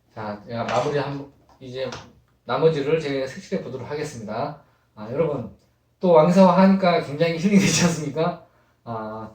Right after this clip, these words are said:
여러분, 코로나 시대에, 어, 오직 나가지도 못하고, 또 나가면 지금 또,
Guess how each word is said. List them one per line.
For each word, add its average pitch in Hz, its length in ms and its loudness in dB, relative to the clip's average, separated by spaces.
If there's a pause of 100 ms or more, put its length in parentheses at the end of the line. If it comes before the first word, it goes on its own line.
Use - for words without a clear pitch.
(400)
여러분, 156 400 0 (400)
코로나 262 340 2
시대에, 143 720 0 (800)
어, 113 600 -8
오직 135 240 -4
나가지도 127 400 -2
못하고, 95 560 -12 (280)
또 170 440 -2 (160)
나가면 156 1040 2
지금 120 420 -14
또, 120 280 -12